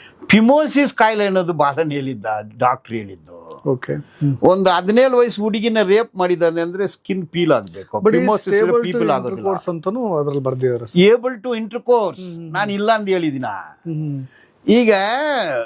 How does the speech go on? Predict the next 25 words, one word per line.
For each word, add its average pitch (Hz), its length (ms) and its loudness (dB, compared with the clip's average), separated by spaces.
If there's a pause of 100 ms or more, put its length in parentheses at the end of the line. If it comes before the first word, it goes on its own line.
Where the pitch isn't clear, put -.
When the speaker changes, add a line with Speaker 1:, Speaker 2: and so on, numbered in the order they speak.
(520)
Speaker 1:
ಅವ್ರದ್ದು 185 380 2
ಕನ್ಯಾ 202 480 0
ಪೊರೆ 180 680 -2 (280)
ಹರಿದೋಗಿದೆ, 139 880 -2
Speaker 2:
ಹ್ಮ್. 123 180 -4
Speaker 1:
ಯೋನಿನಲ್ಲಿ 156 640 2
ರಕ್ತ 127 300 -4
ಬರ್ತಾ 131 400 -2
ಇತ್ತು 113 260 -8
ಅಂದ್ರೆ 127 440 2
ಇಂಟರ್‌ಕೋರ್ಸ್ 160 600 -2
ಆಯ್ತು, 98 440 -10 (480)
ಪೆನೆಟ್ರೇಟ್ 151 520 4
ಆಯ್ತು. 110 340 -4
Speaker 2:
ಹ್ಮ್, 147 440 0
ಹ್ಮ್. 135 160 -2 (320)
Speaker 1:
ಪೆನೆಟ್ರೇಟ್ 285 520 4
ಆದ್ರೆ 254 440 2
ಈ 240 80 -6
ಒಂದು 240 320 -4
ಸ್ಕಿನ್ 330 420 -2 (100)
ಪೀಲ್ 285 240 2
ಆಗಿ 262 280 0
ರಕ್ತ 240 340 -2
ಬರ್ಬೇಕಲ್ಲ. 294 500 -2